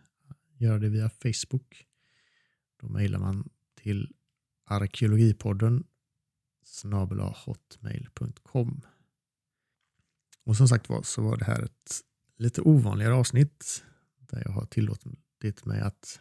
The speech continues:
sväva ut lite med mina egna tankar kring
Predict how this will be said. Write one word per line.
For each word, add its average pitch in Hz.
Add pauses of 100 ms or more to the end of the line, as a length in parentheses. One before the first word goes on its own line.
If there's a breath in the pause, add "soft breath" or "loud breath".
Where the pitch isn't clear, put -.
(120)
sväva 113
ut 127
lite 131
med 104 (840 soft breath)
mina 110
egna 101
tankar 107
kring 107